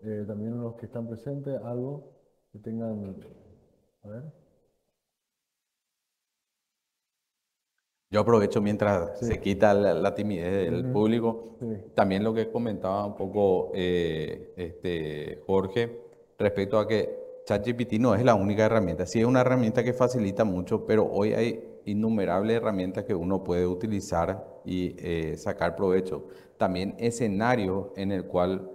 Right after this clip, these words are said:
Speaker 2: uno utiliza en el, en la transición o en el proceso y no necesariamente en esa evaluación final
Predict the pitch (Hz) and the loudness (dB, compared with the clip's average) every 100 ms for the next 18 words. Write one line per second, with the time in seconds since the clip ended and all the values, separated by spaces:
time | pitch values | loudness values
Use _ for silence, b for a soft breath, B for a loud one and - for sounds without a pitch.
0 | - 95 98 101 104 107 92 87 110 98 | -8 -4 0 0 0 -2 -2 -2 -4 -2
1 | 101 98 98 98 101 98 95 101 101 - | -2 -4 -6 -6 0 0 2 -2 -2 -4
2 | 95 - 92 101 101 95 101 104 107 - | -8 -4 -2 -2 -4 -2 0 2 0 0
3 | 101 - 98 95 110 92 101 101 110 104 | -2 0 -2 0 -2 0 0 -2 -4 -4
4 | 95 90 98 90 90 92 101 98 85 87 | -2 0 0 0 -2 -2 0 0 -2 -4
5 | 101 92 95 98 95 - 90 92 110 85 | -2 0 0 0 -2 -2 -6 -2 -4 0
6 | 90 98 - | 0 0 -2